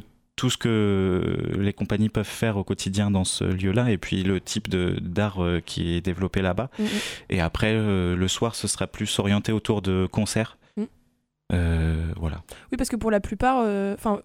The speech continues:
Speaker 2: c'est, faut, faut représenter les arts de rue quand même. 'Fin, c'est,
Speaker 1: Oui.
Speaker 2: c'est la, la base, euh, et du coup, euh, oui, voilà, si vous êtes pas que musicien, il y a aussi des, je vois, pense à la compagnie Le Muscle, par exemple, qui sont,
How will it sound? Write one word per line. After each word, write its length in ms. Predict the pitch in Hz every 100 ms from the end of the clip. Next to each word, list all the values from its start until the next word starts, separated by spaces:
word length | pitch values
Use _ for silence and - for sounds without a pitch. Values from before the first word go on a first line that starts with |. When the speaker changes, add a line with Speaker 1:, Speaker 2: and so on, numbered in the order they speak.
| 208
Speaker 2:
c'est, 320 | 214 202 190
faut, 80 | 190
faut 160 | 185
représenter 380 | 185 185 175 185
les 100 | 175
arts 100 | 170
de 80 | 196
rue 140 | 240
quand 120 | 277 214
même. 180 | 233
'Fin, 140 | 220 175
c'est, 120 | 185
Speaker 1:
Oui. 120 | 208
Speaker 2:
c'est 100 | 277
la, 140 | 170 165
la 120 | 170
base, 240 | 190 185
euh, 120 | 180 165 - - - 196
et 60 |
du 100 | 180
coup, 240 | - 240 226
euh, 100 | 185
oui, 160 | 208
voilà, 280 | 196 196 180
si 320 | - 180 180
vous 180 | 180 175
êtes 100 | 175
pas 200 | 185 180
que 200 | 175 -
musicien, 520 | 208 190 180 - 214
il 60 | 196
y 40 |
a 60 | 175
aussi 240 | 175 -
des, 420 | 175 175 170 170 175 - - _
je 40 |
vois, 140 | 190 180
pense 220 | - 165
à 20 |
la 80 | 185
compagnie 320 | 175 175 185
Le 80 | 180
Muscle, 240 | 196 214 -
par 140 | 185
exemple, 320 | 175 190 202
qui 100 | -
sont, 340 | - 170 156